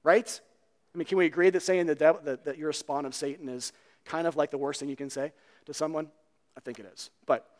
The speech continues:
so the point is, like, if that's all, like, part of what Jesus is teaching in love, he's not insulting, he's just speaking the truth, not a lie. The devil wants you to think that's not true. The devil wants you to think that you're kind of a good person. Try your best,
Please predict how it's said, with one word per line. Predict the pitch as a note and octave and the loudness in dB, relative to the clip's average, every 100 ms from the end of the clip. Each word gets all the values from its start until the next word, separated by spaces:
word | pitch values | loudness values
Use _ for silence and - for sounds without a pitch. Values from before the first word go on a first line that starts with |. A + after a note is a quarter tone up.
| _ _ _ - | _ _ _ 6
so | A3+ G#3+ | 10 10
the | G#3+ | 10
point | G#3 C#4 E4 | 8 10 10
is, | C#4 | 10
like, | A3+ G3+ | 12 10
if | G3 | 8
that's | G3+ A#3+ D4 | 6 6 8
all, | A#3+ A#3 G#3 | 8 10 10
like, | F#3 - - | 8 4 -10
part | - F3+ | 2 6
of | G#3+ | 6
what | D#3+ | 6
Jesus | F#3+ G3 F#3 | 2 -4 -4
is | E3 | -6
teaching | - G#3+ F#3 | -8 -8 -6
in | E3+ G3+ E3 | -2 0 4
love, | D#3+ F#3+ D3 E3+ - | 6 8 6 2 -14
he's | C3+ | -10
not | D#3+ E3+ | -4 -4
insulting, | C3 - E3+ G3+ C#3+ A#2+ | -2 2 2 0 -6 -10
he's | C3 B2 | -12 -12
just | B2+ | -10
speaking | - D3+ D3 | -10 -8 -6
the | |
truth, | B2 - F#3 D#3 | -6 -2 -2 -2
not | B2 D#3 | -4 -2
a | |
lie. | D#3 A2+ B2 E3+ _ _ _ _ _ _ _ | 0 0 0 -4 _ _ _ _ _ _ _
The | - | 2
devil | D#3+ G3+ | 6 8
wants | D3 D3 | 6 2
you | |
to | C3+ | -4
think | E3 D#3+ | -4 -6
that's | - | -6
not | C#3 E3 F#3 | -2 -2 -2
true. | A2+ | -6
The | G2 | 2
devil | F3 F#3+ | 4 6
wants | F3+ | 4
you | E3 | 0
to | D3+ | -2
think | D3+ C#3+ | -4 -2
that | C#3 A2+ _ _ _ | -4 -4 _ _ _
you're | C#3+ D3 D3 C#3+ C3 | -2 0 0 -2 -4
kind | - C#3+ | -10 -8
of | |
a | E3+ | 0
good | A3 | 0
person. | A#3 D#4+ - C#3 G2 _ _ _ _ | 0 -4 -4 -6 -8 _ _ _ _
Try | - E3 | -2 0
your | A#3 | 2
best, | B3 C#4 - - - | 2 0 -4 -10 -14